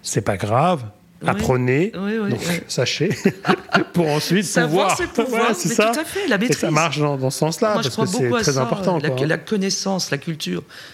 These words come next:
Speaker 2: pour
Speaker 1: Ouais,
Speaker 2: pouvoir
Speaker 1: ouais.
Speaker 2: justement être avant-garde, être précurseur,
Speaker 1: Ouais.
Speaker 2: quoi. C'est
Speaker 1: Et comment tu vois aujourd'hui le, les réseaux sociaux pour tes talents ? Parce que, évidemment, euh,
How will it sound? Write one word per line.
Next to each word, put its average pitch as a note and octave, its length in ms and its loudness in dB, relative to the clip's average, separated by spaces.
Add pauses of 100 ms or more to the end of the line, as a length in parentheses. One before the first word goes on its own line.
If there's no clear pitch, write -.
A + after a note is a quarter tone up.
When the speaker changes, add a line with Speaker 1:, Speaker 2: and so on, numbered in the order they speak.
(160)
Speaker 2:
pour D3+ 100 2
Speaker 1:
Ouais, B2+ 60 4
Speaker 2:
pouvoir G#2 220 2
Speaker 1:
ouais. - 40 -4
Speaker 2:
justement F3+ 340 -2
être - 280 -4
avant-garde, F3+ 760 0
être B2+ 140 -2
précurseur, D#3+ 680 -4
Speaker 1:
Ouais. A2+ 140 0
Speaker 2:
quoi. A2+ 140 -2
C'est G#2+ 120 -4
Speaker 1:
Et C4 240 -2
comment F#3+ 260 2
tu - 140 0
vois E3 140 2
aujourd'hui D3 580 0
le, B2 480 0
les A#2 120 2
réseaux C3+ 280 2
sociaux C3 380 0
pour - 180 -10
tes B2+ 100 0
talents ? G#2 320 -2 (380)
Parce - 140 -8
que, D3+ 100 0 (120)
évidemment, C3 800 0
euh, G#2 180 -2